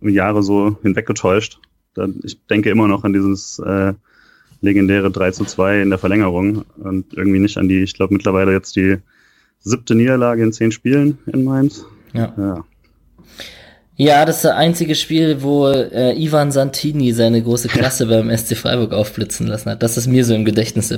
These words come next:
Speaker 2: geblieben zu dem Spiel.
Speaker 1: Ja, Tor und Elfmeter rausgeholt. Das
Speaker 2: Ja.
Speaker 1: war, ja.
Speaker 2: <laughs> Warst, das heißt, du warst auch letztes Jahr,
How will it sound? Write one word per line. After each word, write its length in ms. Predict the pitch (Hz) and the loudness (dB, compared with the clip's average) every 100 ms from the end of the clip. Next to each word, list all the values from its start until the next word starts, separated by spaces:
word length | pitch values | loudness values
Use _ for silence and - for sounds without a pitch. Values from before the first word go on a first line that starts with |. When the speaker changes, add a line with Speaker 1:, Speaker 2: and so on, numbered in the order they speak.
| - | -6
Speaker 2:
geblieben 440 | - 107 110 107 104 | -6 0 0 0 -4
zu 100 | 110 | -4
dem 120 | 113 | -4
Spiel. 260 | - 117 113 - _ _ _ _ | -2 -4 -4 -10 _ _ _ _
Speaker 1:
Ja, 140 | 98 - - | -6 -6 -10
Tor 280 | - 107 107 | 0 2 2
und 140 | 101 | 2
Elfmeter 380 | 101 95 92 92 | 0 0 0 0
rausgeholt. 600 | 80 85 - 95 92 92 92 104 | 0 -2 -2 -2 0 -2 -4 -4
Das 140 | 92 | -4
Speaker 2:
Ja. 40 | 87 | -2
Speaker 1:
war, 220 | 85 82 _ _ _ _ _ - | -2 -2 _ _ _ _ _ -16
ja. 140 | 120 - _ _ - - - | -16 -16 _ _ -20 -10 -6
Speaker 2:
<laughs> 240 | 113 131 | -6 -8
Warst, 460 | - 123 160 175 - | -4 0 0 0 -2
das 120 | 151 | 0
heißt, 200 | 180 185 | 0 2
du 40 | 165 | 0
warst 200 | 170 160 | 0 0
auch 100 | 156 | 0
letztes 380 | 170 165 147 | -2 -2 -2
Jahr, 400 | 151 143 139 131 | 2 4 2 0